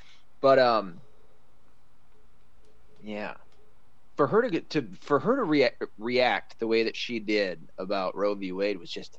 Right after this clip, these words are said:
like, a little nutty. Little, it wasn't just like the rest of, of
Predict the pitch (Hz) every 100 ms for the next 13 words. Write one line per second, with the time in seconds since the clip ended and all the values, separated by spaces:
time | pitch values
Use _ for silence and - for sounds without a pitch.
0 | - - - - 117 143 247 147 104 110
1 | - - - - - - - - 175 262
2 | 208 - - - - - 135 190 262 214
3 | 151 170 - 113 95 - - 110 120 131
4 | 131 113 101 92 - - - - 95 95
5 | 90 90